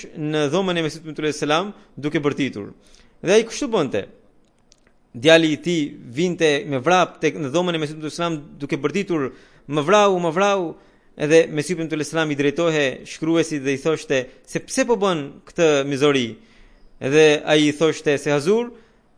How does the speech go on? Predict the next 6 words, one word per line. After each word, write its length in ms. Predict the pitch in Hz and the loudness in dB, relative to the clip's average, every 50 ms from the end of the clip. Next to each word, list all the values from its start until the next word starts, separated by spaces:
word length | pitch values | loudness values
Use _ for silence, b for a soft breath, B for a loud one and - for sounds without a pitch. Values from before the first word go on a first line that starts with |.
| - _ _ _ _ _ _ _ | -20 _ _ _ _ _ _ _
para 240 | - 165 165 165 165 | 2 4 4 4 4
nijave 520 | 190 233 254 240 226 196 175 175 165 151 | 2 0 0 0 0 2 2 2 2 2
bleva 640 | 139 131 143 160 160 156 147 143 135 123 113 - - _ _ _ _ _ _ _ _ _ _ _ _ _ _ _ _ - | 0 0 4 6 6 8 8 6 4 4 2 -2 -10 _ _ _ _ _ _ _ _ _ _ _ _ _ _ _ _ -8
një 140 | 185 156 143 - | -6 -4 2 4
pal 220 | 165 160 151 135 | 6 6 6 4
këpuc, 560 | - 151 147 147 139 120 - - - - - | 0 -4 -4 -4 -6 -6 -6 -10 -16 -16 -18